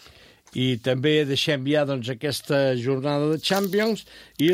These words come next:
recordem l'europeu femení el proper cap, eh, la propera setmana a Olot. Eh, començarà el quatre, s'acabarà el nou, i les notícies que tenim, mm, per una banda, una baixa i una alta de jugadores lesionades.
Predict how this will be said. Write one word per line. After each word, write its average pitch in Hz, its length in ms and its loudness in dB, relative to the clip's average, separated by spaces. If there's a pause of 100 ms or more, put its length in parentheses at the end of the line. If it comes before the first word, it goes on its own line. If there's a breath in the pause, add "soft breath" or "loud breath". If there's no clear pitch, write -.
recordem 160 640 0
l'europeu 143 720 2
femení 175 600 0 (340 loud breath)
el 123 160 0
proper 143 460 0 (100)
cap, 143 160 -2 (160)
eh, 127 160 0
la 123 160 0
propera 135 320 0
setmana 143 640 -2
a 151 160 2
Olot. 139 480 -2 (260 loud breath)
Eh, 135 480 0
començarà 135 460 -2
el - 20 -14
quatre, 165 480 -2
s'acabarà 139 480 -2
el 151 80 0
nou, 170 300 0 (340 soft breath)
i 147 160 4
les 151 240 0
notícies 151 800 0
que - 160 -2
tenim, 160 380 2
mm, 147 840 2 (360 loud breath)
per 135 160 2
una 156 160 4
banda, 147 320 0
una 151 160 2
baixa 170 480 0
i 190 160 2
una 156 240 4
alta 156 400 -2
de 123 80 0
jugadores 135 560 0
lesionades. 139 840 -4